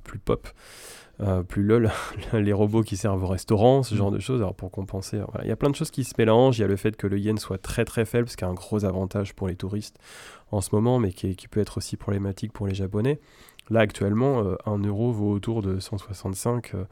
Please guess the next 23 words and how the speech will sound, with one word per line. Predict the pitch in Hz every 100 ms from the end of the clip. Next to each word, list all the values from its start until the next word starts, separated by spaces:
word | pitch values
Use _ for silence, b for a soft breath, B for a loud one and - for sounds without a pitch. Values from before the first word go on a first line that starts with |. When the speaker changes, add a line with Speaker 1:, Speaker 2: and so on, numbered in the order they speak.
| B B B -
Speaker 1:
yens, | 107 143 143 117
ce | -
qui | 104
est |
un | 98 95
niveau | 98 113
qui | 113 95
a |
été, | 95 101 95
euh, | 92
rarement | 98 92 98 101
vu | 98 107
dans, | 98 98 98
par | 95
le | 95
passé. | 92 98 -
Speaker 2:
Oui. | 151
Speaker 1:
Donc, | 107 95
quand | 104
vous | 101 107
allez | 107
au | 107
Japon, | 110 107 127